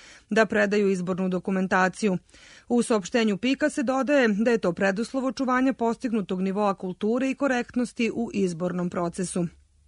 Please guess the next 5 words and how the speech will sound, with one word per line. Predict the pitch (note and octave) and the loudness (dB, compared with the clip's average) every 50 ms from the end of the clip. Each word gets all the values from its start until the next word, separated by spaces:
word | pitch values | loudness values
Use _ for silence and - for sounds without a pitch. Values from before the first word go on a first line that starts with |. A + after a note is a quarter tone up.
| _ _ _ _ _ _ _ _ _ - - - - - - - - - - - | _ _ _ _ _ _ _ _ _ -20 -20 -20 -20 -20 -20 -20 -20 -20 -12 -4
Predsednik | - C4 C4+ C#4 - C#4+ A3+ C#4+ C4+ - | 0 2 2 2 0 0 0 0 0 0
Socijaldemokratske | - D4+ C#4 C#4 - D4 C4+ A#3 B3+ B3 A#3 A3+ - B3 A#3 - G#3+ | 0 -2 -2 0 0 -2 0 0 0 0 0 -2 -4 -6 -6 -6 -6
stranke | F#3+ - A#3 B3 C#4+ D#4+ C#4+ D#4+ | -4 0 2 2 2 2 0 -2
Boris | A#3 G#3+ F#3 F3+ F3+ F3+ - | 0 0 0 0 -2 -2 0
Tadić | - B3+ D4 D#4 A#3+ D4 G3 - - | 2 4 4 4 4 2 -2 -2 -6